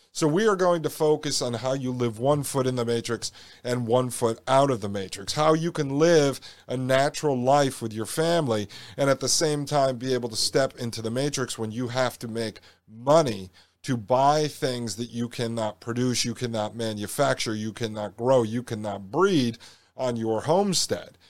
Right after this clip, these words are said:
And so that is something that I think is a realistic approach, and we are going to discuss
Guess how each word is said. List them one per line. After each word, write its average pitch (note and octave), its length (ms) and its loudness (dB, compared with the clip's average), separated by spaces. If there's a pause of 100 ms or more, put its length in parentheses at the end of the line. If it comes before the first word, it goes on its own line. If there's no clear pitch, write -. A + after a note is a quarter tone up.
(340)
And B2+ 180 0
so D3 220 4
that D#3+ 200 8
is F3+ 220 6
something E3 420 4
that C#3 120 2
I C3 100 4
think C#3 180 -2
is A#2 120 0
a B2 60 0
realistic C3 840 2
approach, B2+ 560 0
and G2+ 160 -6
we A#2+ 140 0
are A2 80 2
going A#2 280 -2
to G#2+ 80 -6
discuss G#2+ 520 -2